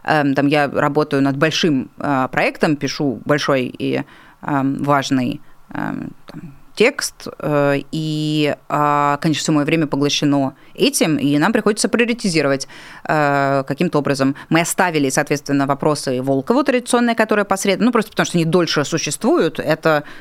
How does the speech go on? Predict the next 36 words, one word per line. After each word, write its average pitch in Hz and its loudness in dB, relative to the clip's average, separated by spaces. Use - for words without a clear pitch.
формат, 175 2
которому 147 2
там 127 -6
несколько - -2
лет. 151 0
Ам, 143 0
а 156 2
вот 160 2
наши 180 0
воскресные 170 2
посиделки, 175 0
это 180 -2
же 180 2
был, 165 2
а, 160 2
это 160 0
же 175 0
было 175 2
как 165 -4
бы 156 2
в - -4
свободное 214 2
время, 147 2
а 147 0
теперь, 226 2
э, 151 0
по 175 -2
воскресеньям, 160 0
если 151 -2
честно, 180 -4
я 143 -4
просто - -8
сижу 165 -4
и 156 -6
непрерывно 151 -2
работаю, 139 -2